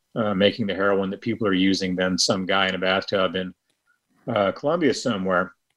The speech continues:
But you're still gonna have the criminal problems, the mental health problems, the health problems, the spread of infectious disease,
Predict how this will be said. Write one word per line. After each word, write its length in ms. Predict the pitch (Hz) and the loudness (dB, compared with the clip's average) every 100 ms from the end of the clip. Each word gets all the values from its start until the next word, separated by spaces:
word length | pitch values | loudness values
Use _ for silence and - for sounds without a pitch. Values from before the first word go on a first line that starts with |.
| _ - _ _ _ | _ -20 _ _ _
But 480 | - 127 123 123 - - | -2 0 2 0 -4 -16
you're 160 | - 147 | -6 -4
still 240 | - 165 | 2 4
gonna 140 | 151 123 | 4 2
have 400 | 120 117 107 104 _ _ _ _ _ _ _ | 2 2 0 -4 _ _ _ _ _ _ _
the 640 | 120 110 107 104 98 92 - _ _ _ _ | -4 0 2 2 0 -2 -10 _ _ _ _
criminal 300 | - 160 151 | 0 2 2
problems, 520 | 139 151 135 127 123 | 0 2 2 0 -6
the 80 | 98 | -6
mental 220 | 113 127 | -2 0
health 280 | 113 120 - | 2 0 0
problems, 400 | 120 107 110 104 | -2 -2 -2 -8
the 100 | - | -6
health 280 | 110 110 - | 0 0 2
problems, 640 | 120 107 107 104 98 - _ _ _ _ _ | 0 0 0 -4 -6 -8 _ _ _ _ _
the 300 | 98 98 90 | -2 2 2
spread 340 | 85 - 117 | -2 0 2
of 120 | 107 95 | 2 -2
infectious 460 | - 110 - - | -2 0 0 -4
disease, 680 | - 104 127 131 123 120 - | -6 -6 -2 0 2 0 -4